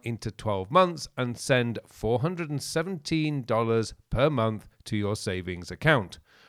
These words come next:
On the thirty-first of December, you will have a little over five thousand dollars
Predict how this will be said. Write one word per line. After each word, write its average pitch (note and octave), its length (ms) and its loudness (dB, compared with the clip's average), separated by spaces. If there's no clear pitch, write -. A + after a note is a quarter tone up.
On G#3 220 6
the E3+ 60 -4
thirty-first B2+ 680 2
of F#2 140 -6
December, F#3 580 6
you A#2 240 -2
will F3 140 6
have B2 420 2
a A2 100 0
little G#2+ 520 -4
over A2+ 500 0
five F2+ 400 -4
thousand F2+ 540 -6
dollars F2 420 -4